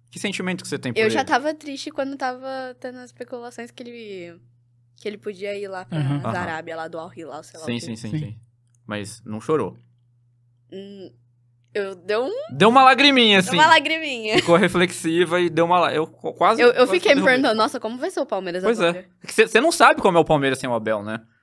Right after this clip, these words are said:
Speaker 3: Sim.
Speaker 1: Olha que louco
Speaker 3: E sem
Speaker 1: isso.
Speaker 3: alguns jogadores, Dudu, Veiga, por exemplo, ela
Speaker 1: Ela
Speaker 3: não sabe como
Speaker 2: É.
Speaker 3: é o
Speaker 1: Exato.
Speaker 3: Palmeiras sem eles.
Speaker 1: Exato. E, nossa, o que eu ia perguntar do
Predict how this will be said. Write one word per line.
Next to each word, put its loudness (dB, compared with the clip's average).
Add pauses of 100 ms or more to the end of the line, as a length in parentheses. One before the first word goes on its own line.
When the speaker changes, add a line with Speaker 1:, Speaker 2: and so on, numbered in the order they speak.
(120)
Speaker 3:
Sim. -2
Speaker 1:
Olha -2
que -6
louco 4
Speaker 3:
E 0
sem 2
Speaker 1:
isso. 8
Speaker 3:
alguns 6
jogadores, 6
Dudu, 2
Veiga, -2
por -8
exemplo, -8
ela -4
Speaker 1:
Ela 0
Speaker 3:
não 4
sabe 4
como 2
Speaker 2:
É. 4
Speaker 3:
é 6
o 8
Speaker 1:
Exato. 4
Speaker 3:
Palmeiras 2
sem -6
eles. -8
Speaker 1:
Exato. -2
E, 0 (100)
nossa, -8
o -20
que -10
eu -6
ia -8
perguntar -8
do -8